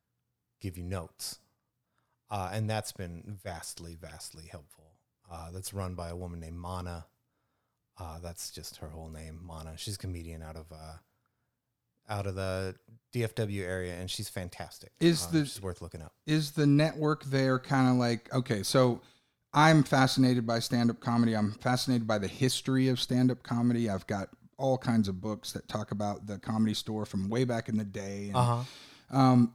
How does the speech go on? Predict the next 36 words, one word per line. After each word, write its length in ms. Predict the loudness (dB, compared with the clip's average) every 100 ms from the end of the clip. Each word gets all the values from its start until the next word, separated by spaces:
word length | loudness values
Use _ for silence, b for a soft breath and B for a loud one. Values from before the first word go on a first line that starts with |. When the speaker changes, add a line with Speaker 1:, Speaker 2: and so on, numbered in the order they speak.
| 4
Speaker 2:
is 320 | 8 8 6
there 320 | 4 6 6
kind 280 | 4 0 0
of 80 | 2
a 80 | 0
scene 640 | 0 0 4 6 8 8
in 280 | 8 8 8
Dallas-Fort 640 | 8 6 2 0 -2 -2 0
Worth 460 | 0 2 0 0
where 200 | 4 6
you're 580 | 6 6 4 4 4 2 b b b b
hanging 440 | 2 10 12 12 10
out 360 | 10 10 8
with 260 | 4 2 2
comedians? 640 | 2 4 6 6 8 10
Speaker 1:
A 40 | 10
little 180 | 10
Speaker 2:
Everybody's 180 | 10 8
Speaker 1:
bit, 60 | 8
Speaker 2:
kinda, 140 | 10
Speaker 1:
yeah, 180 | 10 10
there 240 | 6 6
Speaker 2:
yeah. 60 | 4
Speaker 1:
is. 140 | 2 0
I 60 |
mean, 200 | -2 2
like, 200 | 0 0
it's 120 | -2
certainly 400 | 0 -2 -2 -2
always, 280 | 0 0 -2 -2
it's 380 | -4 -2 -6 -6
the 200 | -4 -2
same 340 | 2 2 0
faces, 760 | 0 -2 -2 -6 -8 -8 -12 -14 _
uh, 320 | -4 -2 -4 -8 _ -6
at, 260 | -6 -6